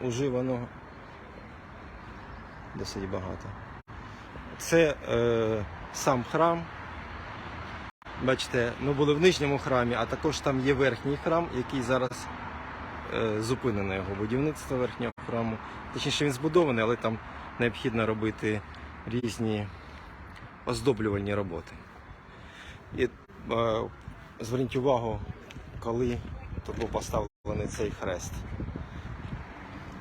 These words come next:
На цій площі буде збудовано храм Святого Миколая Чудотворця Української греко-католицької церкви,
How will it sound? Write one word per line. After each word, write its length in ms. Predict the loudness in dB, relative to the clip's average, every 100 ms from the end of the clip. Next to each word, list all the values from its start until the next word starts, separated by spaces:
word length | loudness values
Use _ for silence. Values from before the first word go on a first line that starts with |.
| -10 -8 -6 -6 -6 -6 -6 -4 -4 -4 -6 -6 -6 -8 -8 -4 -4 -4 -8 -10 -8 -8 -8 -8 -2
На 140 | -2
цій 240 | -2 -4
площі 480 | -2 2 2 2 -2
буде 280 | -2 0 0
збудовано 600 | -2 -2 2 2 2 -2
храм 400 | -2 0 2 0 -4
Святого 460 | -8 -4 -2 2 2
Миколая 480 | 0 -2 0 2 2
Чудотворця 720 | 0 -4 -2 -2 -2 -4 -6 -6
Української 540 | -2 -2 -2 -4 -6
греко-католицької 840 | -4 -6 -8 -4 -4 -4 -4 -4 -4
церкви, 420 | -6 -6 -6